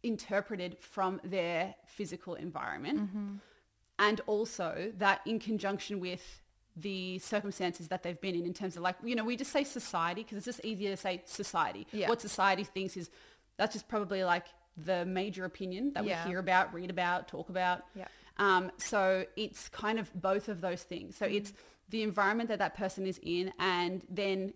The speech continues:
Speaker 1: in the past, it's those past experiences that have created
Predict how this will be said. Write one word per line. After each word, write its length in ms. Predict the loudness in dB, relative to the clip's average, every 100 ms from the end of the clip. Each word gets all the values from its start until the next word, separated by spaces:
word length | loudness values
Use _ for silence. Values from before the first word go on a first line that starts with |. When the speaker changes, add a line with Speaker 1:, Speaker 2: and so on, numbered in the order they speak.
| -2
Speaker 1:
in 160 | 0
the 60 | 0
past, 580 | -4 -2 4 4 2 -4
it's 180 | -8 -6
those 380 | 0 2 2 0
past 380 | -2 0 0 -2
experiences 1000 | -12 -10 -6 -2 -2 -4 -8 -8 -10 -12 -18 -10 -2
that 100 | 0
have 160 | 0
created 540 | -4 -4 0 0 -2